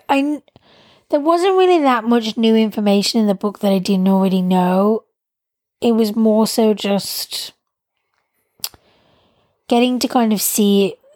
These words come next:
explained in a certain way, or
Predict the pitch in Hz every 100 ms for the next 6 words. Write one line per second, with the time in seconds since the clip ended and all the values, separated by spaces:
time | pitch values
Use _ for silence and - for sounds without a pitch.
0 | _ _ - 339 _ _ _ 226 - -
1 | 208 196 190 190 185 185 175 190 190 185
2 | 185 196 196 185 180 180 180 180